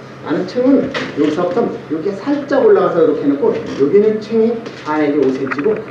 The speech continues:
갈수록 갈수록 층이 적어지면서 이렇게 쭉 이렇게 되는 거야. 어, 그건 좀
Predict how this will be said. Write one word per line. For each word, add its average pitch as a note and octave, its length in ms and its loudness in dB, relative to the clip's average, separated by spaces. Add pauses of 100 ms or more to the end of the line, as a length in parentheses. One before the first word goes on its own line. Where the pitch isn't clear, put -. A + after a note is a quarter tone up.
(120)
갈수록 D#3 340 -6
갈수록 C#3 340 -4
층이 - 280 -4
적어지면서 B2+ 560 -10
이렇게 - 260 -12
쭉 - 60 -16 (100)
이렇게 - 240 -6
되는 - 160 -4 (480)
거야. - 120 -14 (560)
어, A#2 160 -12
그건 D3 160 -4
좀 A#2+ 220 -6